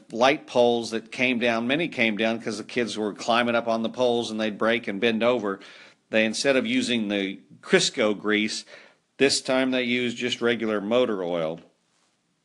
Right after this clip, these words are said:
So they fell short. But it was a great parade. Everybody had a great time. So we congratulate, once again, that always culminates the final moment of a Super Bowl victory is that final parade. So congratulations, Eagles.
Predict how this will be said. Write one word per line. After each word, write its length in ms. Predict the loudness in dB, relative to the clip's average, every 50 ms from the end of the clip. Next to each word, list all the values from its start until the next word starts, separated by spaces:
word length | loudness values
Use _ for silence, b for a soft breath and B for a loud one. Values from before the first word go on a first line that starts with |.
| _ _ _ _ _ _ _ _ _ _ _ _ _ _ _ _ _ _ _ -14
So 360 | -10 -4 2 4 6 6 6 6
they 240 | 4 4 2 2
fell 560 | 0 -2 0 4 4 4 4 2 0 -6 -12 b b b b b b b b b b b b
short. 720 | -14 -8 -6 -2 0 2 2 2 0 -2 -6 -14 -20 -20 _ _ _ _ _ _ _ 4
But 280 | 6 8 8 6 4 0
it 20 |
was 120 | -6 -6 0
a 20 |
great 240 | 2 4 4 2 2
parade. 320 | 0 2 4 4 4 2
Everybody 240 | 0 0 0 2 2
had 160 | 2 2 2
a 20 | 0
great 300 | 0 0 0 0 0 0
time. 260 | 0 0 2 0 0
So 160 | 0 0 0
we 100 | 0 0
congratulate, 760 | -2 -4 -4 2 4 6 6 6 4 2 0 2 2 2 2 0
once 260 | -2 -2 -2 -2 -4
again, 220 | -2 0 0 0
that 220 | 0 0 -2 -2 0
always 260 | 0 0 0 0 -2
culminates 920 | -8 -10 -8 -2 0 0 0 0 0 0 2 0 0 0 -2 -8 -10 -10 B B B B B B B B B
the 100 | -10 -6
final 420 | -2 0 2 2 2 2 0 0
moment 420 | 0 2 2 2 2 2 0 2 2
of 120 | 2 2
a 160 | 2 -2 -2
Super 360 | -2 -4 -2 -2 -2 -2 0 2
Bowl 240 | 2 2 2 2
victory 420 | 0 -2 -4 -6 -4 -4 -2 -2 -2
is 140 | -2 0 0
that 180 | 0 0 -2
final 400 | -4 -4 -2 0 0 0 0 -2
parade. 500 | -4 -2 0 2 2 2 2 0 -2 -4
So 140 | -4 -4 -4
congratulations, 840 | -2 -2 2 4 4 4 4 4 2 2 2 2 0 -2 -2 2
Eagles. 380 | 2 2 4 4 2 -2 -2